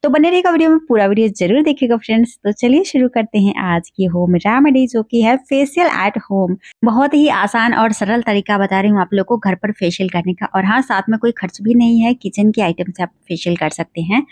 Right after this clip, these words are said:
सबसे पहले स्किन को अच्छे से साफ कर लेना है। आप चाहे तो कोई भी फेस वॉश यूज कर सकते हैं। उसके बाद गर्म पानी में कपड़े को डाल करके, निचोड़ करके, इस तरीके से आप स्टीम ले सकते हैं। हल्का सा स्टीम हमें लेना है दो चार मिनट के लिए, या फिर आप गर्म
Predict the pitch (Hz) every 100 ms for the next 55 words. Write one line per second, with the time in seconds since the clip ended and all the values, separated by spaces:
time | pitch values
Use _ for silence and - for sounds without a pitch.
0 | - 285 320 330 330 311 - 269 254 247
1 | 254 277 240 185 - 190 185 185 190 269
2 | 226 220 233 226 247 202 214 208 220 220
3 | - - 190 190 185 180 - 165 - 175
4 | 180 196 - 269 - 330 277 233 240 214
5 | 190 220 220 185 185 185 214 202 190 190
6 | 190 190 180 175 180 175 - 254 208 180
7 | 175 185 185 220 214 - 202 - 208 214
8 | 214 208 - 190 190 170 180 180 175 170
9 | 185 233 202 165 196 - 240 - 208 196
10 | 196 190 180 180 185 185 175 175 175 165
11 | 175 165 160 - 165 170 262 320 - -
12 | - - 269 269 269 294 - 202 214 196
13 | 185 196 202 196 -